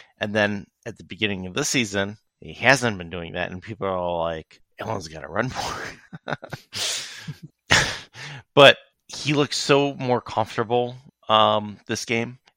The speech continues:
And I think him doing that is part of that. And that just was, like, a huge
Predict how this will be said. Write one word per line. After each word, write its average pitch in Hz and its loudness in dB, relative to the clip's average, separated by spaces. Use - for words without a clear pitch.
And 101 -4
I 104 -2
think 101 -4
him 107 -2
doing 98 -2
that 104 4
is 95 -8
part 98 -2
of 98 -4
that. 98 2
And 87 -10
that 92 -2
just 95 -8
was, 82 -10
like, 85 -6
a 98 -12
huge 95 -12